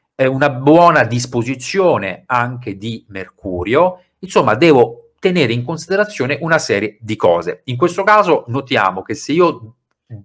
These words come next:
volessi raccogliere oggi una pianta dalle virtù solari, dove ho un sole in Acquario, quindi è un sole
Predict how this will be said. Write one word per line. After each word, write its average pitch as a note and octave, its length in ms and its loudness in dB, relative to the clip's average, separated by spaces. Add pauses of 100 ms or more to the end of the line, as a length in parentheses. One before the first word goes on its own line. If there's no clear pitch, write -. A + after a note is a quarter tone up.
(100)
volessi B2+ 760 -2
raccogliere G2 600 -2
oggi A2+ 460 0 (440)
una A2 180 -4
pianta D#3+ 400 0
dalle A2 200 2
virtù A2 420 -6
solari, F2+ 560 0 (520)
dove C3 320 4
ho A#2+ 240 4
un A#2+ 160 -4
sole E3+ 640 -2
in A#2+ 340 -14
Acquario, F2+ 640 -6 (140)
quindi G2+ 180 -14
è G2 40 -10
un G2 120 -14
sole C#3 680 -4